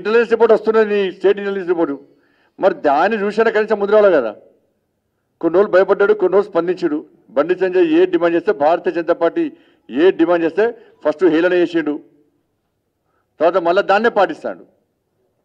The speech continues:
పీఆర్సీ విషయంలో కానీ, వ్యవసాయ చట్టం విషయంలో కానీ, ఆయుష్మాన్ భారత్ విషయంలో కానీ,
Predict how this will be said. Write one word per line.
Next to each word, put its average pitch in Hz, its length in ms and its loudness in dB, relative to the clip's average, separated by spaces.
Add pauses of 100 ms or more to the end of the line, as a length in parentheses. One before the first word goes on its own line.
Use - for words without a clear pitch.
(2750)
పీఆర్సీ 202 440 2
విషయంలో 185 340 0
కానీ, 185 200 0 (1200)
వ్యవసాయ 190 440 4
చట్టం 196 300 0
విషయంలో 175 320 0
కానీ, 175 200 0 (840)
ఆయుష్మాన్ 190 540 0
భారత్ 185 280 2
విషయంలో 180 340 0
కానీ, 180 180 0